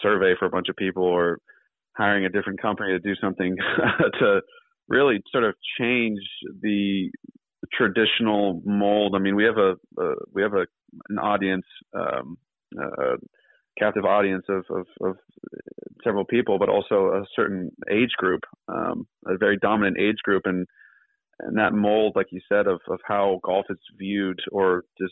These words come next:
or delivered is, hasn't really changed. And I think that's definitely something where we can change it and sort of maybe change the, the, the, the age of our, <laughs> our, our mean,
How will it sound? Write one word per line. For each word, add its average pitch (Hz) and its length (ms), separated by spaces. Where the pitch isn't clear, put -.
or 95 280
delivered 101 460
is, 98 280
hasn't 113 260
really 95 180
changed. 101 420
And 92 100
I 92 80
think 101 160
that's 98 160
definitely 101 340
something 95 300
where 92 140
we 92 200
can 95 240
change 113 220
it 101 160
and 98 180
sort 101 140
of 90 140
maybe 104 300
change 104 280
the, 92 240
the, 92 260
the, - 180
the - 100
age 104 320
of 90 80
our, 92 240
<laughs> - 160
our, 104 220
our 95 160
mean, 104 400